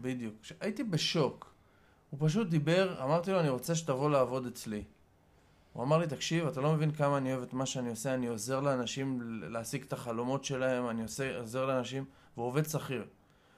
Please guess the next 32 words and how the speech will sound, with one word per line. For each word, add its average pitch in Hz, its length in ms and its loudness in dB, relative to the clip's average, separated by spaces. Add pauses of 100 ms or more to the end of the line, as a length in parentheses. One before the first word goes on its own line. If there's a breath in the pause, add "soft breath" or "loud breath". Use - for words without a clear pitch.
(120 soft breath)
פה 175 180 6
אמרתי, 170 360 4
"וואלה, 160 540 2 (1400 soft breath)
גם 135 260 2
בתור 143 240 0
שכיר, 135 440 -2 (240)
חד 131 300 0
משמעית 135 420 -2
אפשר 123 280 0
ל-, 117 200 -2
להיות, 113 380 -4
להגשים 110 380 -2
את 147 100 -6
עצמך 135 400 -4 (100)
ולעשות 104 400 -4
ד-, 110 240 -6
דברים 113 340 -2
גדולים, 120 380 -2
וזה 113 200 -4
בסדר 127 400 -4
גמור." 117 400 -6 (140)
זה 90 120 -16 (220)
תלוי 120 280 -4
איך, 127 220 -8
איך 127 120 -10
מסתכלים. 117 340 -8
אבל 113 140 -6
אם 165 60 0
אתם 170 200 -6
לא 143 140 -2
מרגישות 123 480 -4
ככה, - 260 -20